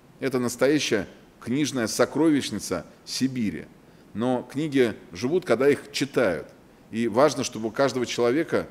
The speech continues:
была возможность доступа к ним. Для этого потребуется в масштабах всей страны решить задачи модернизации библиотек,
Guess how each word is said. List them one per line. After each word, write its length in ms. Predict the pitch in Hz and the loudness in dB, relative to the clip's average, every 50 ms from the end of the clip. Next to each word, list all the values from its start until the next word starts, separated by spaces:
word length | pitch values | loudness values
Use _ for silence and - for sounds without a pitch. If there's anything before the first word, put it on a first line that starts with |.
| - - - - - - | -12 -20 -20 -20 -20 -6
была 220 | - 101 120 131 123 | -2 2 4 6 6
возможность 560 | 117 113 104 120 143 147 127 127 107 82 95 | 6 4 4 0 -2 -2 -2 -2 -4 -4 -2
доступа 440 | 117 147 139 - - 101 85 95 90 | 0 2 2 2 -2 -6 -12 -12 -14
к 120 | - - | -10 -8
ним. 160 | 98 85 73 62 - - - - _ - - - - - - - - | -8 -8 -8 -10 -16 -20 -20 -20 _ -20 -20 -20 -20 -20 -20 -16 -2
Для 120 | 90 113 151 | 2 4 4
этого 220 | 175 - 160 143 | 4 4 0 2
потребуется 640 | - 175 175 - 151 165 160 147 135 120 - - 113 | 2 2 2 4 2 2 4 2 0 0 2 0 0
в 120 | 98 87 107 | 0 0 -2
масштабах 560 | 127 127 - - 156 139 120 110 101 - - - - - | -2 -2 0 0 0 0 0 -2 -4 -4 -10 -18 -18 -14
всей 320 | - - - 151 143 117 | -10 -2 2 4 4 4
страны 500 | 101 - 110 113 120 139 165 175 175 151 - - - - | 2 2 0 0 2 0 -2 -6 -8 -10 -12 -18 -12 -4
решить 340 | - 101 110 - 165 151 120 | -2 -2 -2 -2 -4 0 0
задачи 380 | 120 117 131 147 143 - - | 2 4 4 2 2 2 -2
модернизации 800 | 120 113 123 117 127 127 123 120 123 113 135 143 135 - - 120 | -2 -2 0 2 2 2 2 2 -2 0 0 0 0 0 -2 -4
библиотек, 540 | 110 113 110 113 120 120 117 - - 73 | -4 -2 0 2 2 2 2 0 -6 -12